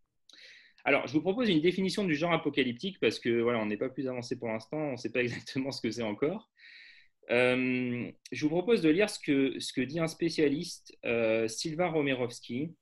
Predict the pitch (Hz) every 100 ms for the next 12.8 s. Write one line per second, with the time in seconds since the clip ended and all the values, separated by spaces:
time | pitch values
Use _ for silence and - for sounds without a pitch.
0 | _ _ - 127 131 123 151 147 127 120
1 | 165 160 151 - 135 127 139 151 - -
2 | 113 113 107 107 104 101 - 135 123 -
3 | 135 127 127 127 117 - 123 110 120 120
4 | 120 110 107 - - - _ _ - _
5 | _ _ - 123 127 143 123 123 117 120
6 | 143 143 120 127 120 190 165 135 135 175
7 | 214 _ _ _ _ _ _ _ _ _
8 | _ - _ _ _ _ - 151 123 107
9 | - 139 143 175 220 196 143 220 - 233
10 | 240 - 190 196 220 196 165 - 160 165
11 | - 131 - 151 180 147 151 175 196 202
12 | 147 127 151 185 175 139 95 -